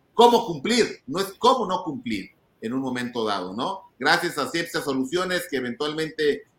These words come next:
nos deja sus palmas ahí en, en, en los comentarios, pero es cómo cumplir, pero, eh, no implica eventualmente que este cumplimiento, pues, no traiga costos aparejados. Va a venir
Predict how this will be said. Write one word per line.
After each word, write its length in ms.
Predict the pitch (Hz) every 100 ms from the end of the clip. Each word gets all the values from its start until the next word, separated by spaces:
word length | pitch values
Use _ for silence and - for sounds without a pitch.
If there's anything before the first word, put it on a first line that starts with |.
| _
nos 280 | 113 110 -
deja 360 | 147 151 131
sus 160 | 127 110
palmas 560 | _ 175 180 160 143 131
ahí 280 | 131 160 151
en, 140 | 139
en, 180 | 110 117
en 140 | 110
los 160 | 110 107
comentarios, 760 | 117 123 123 175 175 202 202 - _ _
pero 140 | 143
es 80 | 165 -
cómo 300 | 226 226 -
cumplir, 520 | 170 135 143 117 -
pero, 300 | 147 147 143
eh, 160 | 139 135
no 200 | 143 160
implica 640 | 254 262 269 214 - 165 156
eventualmente 680 | 123 117 147 160 156 - 170
que 60 | 135
este 180 | 135 -
cumplimiento, 840 | 147 139 151 147 123 120 170 - _ _ _ _
pues, 120 | 110
no 100 | 120
traiga 340 | 123 123 113
costos 380 | - 117 233 -
aparejados. 640 | - 101 - - 156 143 92
Va 140 | 107 127
a 80 | 190
venir 280 | 160 165